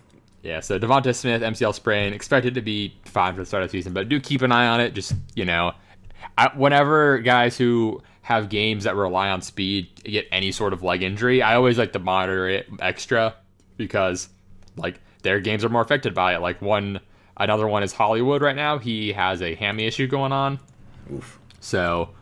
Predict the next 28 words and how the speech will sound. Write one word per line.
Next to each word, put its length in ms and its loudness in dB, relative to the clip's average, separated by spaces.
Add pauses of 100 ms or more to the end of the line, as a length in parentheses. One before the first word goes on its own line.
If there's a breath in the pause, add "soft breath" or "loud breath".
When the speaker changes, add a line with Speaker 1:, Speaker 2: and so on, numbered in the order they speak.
(120 soft breath)
Speaker 1:
uh, 160 4
Hollywood 540 2
Brown, 320 2
Marquise 260 0
Brown, 320 0 (240 loud breath)
not 100 -4
to 100 2
be 60 -16
confused 300 -4
with 140 -2
Hollywood 360 -2
Higgins, 520 -4 (260)
uh, 140 -8
Rashad 340 -2
Higgins, 320 -6
but 840 0 (140)
Speaker 2:
<laughs> 120 -18
Speaker 1:
yeah, 160 0
he's 120 0
expected 360 2
to 40 2
miss 160 -2
a 60 -2
little 180 2
time 360 0
with, 200 -6
uh, 200 0
hammy. 500 -4